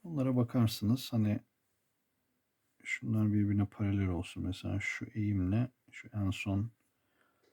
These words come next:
bıraktığınız tırnağın birbirine paralel olması lazım şunların. O olursa bunların gözleri falan iyi. Tığ da iyi. Evet.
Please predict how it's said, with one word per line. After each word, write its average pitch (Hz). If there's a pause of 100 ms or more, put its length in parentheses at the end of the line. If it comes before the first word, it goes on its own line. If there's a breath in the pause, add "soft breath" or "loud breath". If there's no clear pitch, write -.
(240)
bıraktığınız 110
tırnağın 98 (220)
birbirine 98
paralel 90
olması 85
lazım 92
şunların. 98 (1500)
O 147
olursa 131
bunların 117
gözleri 104
falan 131
iyi. 95 (220)
Tığ 139
da 101
iyi. 98 (1600)
Evet. 117